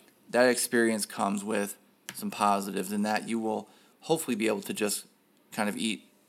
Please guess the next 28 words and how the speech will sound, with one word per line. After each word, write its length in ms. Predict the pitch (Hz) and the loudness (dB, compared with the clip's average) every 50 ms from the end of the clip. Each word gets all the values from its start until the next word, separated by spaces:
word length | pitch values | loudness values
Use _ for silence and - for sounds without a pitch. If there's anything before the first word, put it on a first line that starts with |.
| _ - | _ -6
intuitively 840 | 110 107 101 - - 120 113 110 113 107 110 110 107 107 104 104 - _ _ - - - - - | -4 -4 -4 -2 -2 0 0 0 0 0 0 -2 -2 -2 -4 -8 -12 _ _ -20 -20 -20 -20 -8
or 160 | - 117 113 107 | 0 0 2 4
by 160 | 104 107 104 | 4 2 2
counting, 400 | - - 113 104 104 104 104 104 | 2 0 0 2 2 0 -2 -4
head 240 | 107 - 110 104 - | -4 -6 -6 -6 -4
counting 320 | - 110 101 104 101 104 | -2 0 0 0 0 -2
protein 360 | - - 104 98 - 107 101 | -2 -2 -4 -2 -2 -4 -4
grams 400 | 98 98 92 92 92 95 98 - _ - - - - - - - | -2 -2 -2 -2 -2 -4 -6 -10 _ -20 -20 -20 -20 -20 -18 -12
and 120 | - 101 - | -8 -4 -2
see 180 | - 120 120 | 2 2 2
the 100 | 117 120 | 2 2
success 500 | 117 - - 113 - - 104 101 - - | 2 0 2 2 2 2 2 2 2 0
you're 120 | - 101 101 | 0 -2 -2
looking 280 | 101 104 101 - 104 | -2 -2 -2 -4 -8
for, 340 | 101 - 98 98 98 95 - - | -6 -4 -2 0 0 0 -2 -4
and 140 | - 110 - | -8 -8 -6
continued 560 | - 104 101 - - - 139 143 131 120 110 | -6 -8 -6 -6 -6 -4 -2 0 0 2 2
success, 440 | - - 98 - - - 101 98 - | 0 -2 -2 -2 0 0 0 0 -2
by 160 | - 98 92 | -2 -2 -2
the 80 | 98 | 0
way, 320 | 95 98 98 98 98 95 - - - - - - _ - | 0 0 0 0 0 -2 -4 -10 -20 -20 -20 -20 _ -10
which 180 | - 101 - | -10 -8 -8
is 120 | 104 101 101 | -8 -4 0
what 140 | 110 113 | 2 4
I 120 | 113 107 104 | 4 4 2
preach, 420 | - - 107 104 101 101 - - _ - - _ _ - | 0 -2 -2 -2 -2 -4 -6 -12 _ -20 -20 _ _ -6
long-term 600 | - 104 110 120 123 123 123 - 131 120 117 117 | 0 4 6 6 6 4 2 0 0 0 0 0
sustainable 840 | 110 - 113 104 - - - 110 110 110 110 104 107 107 107 104 - | -2 -2 0 0 0 2 2 2 0 0 0 0 0 -2 -2 -2 -6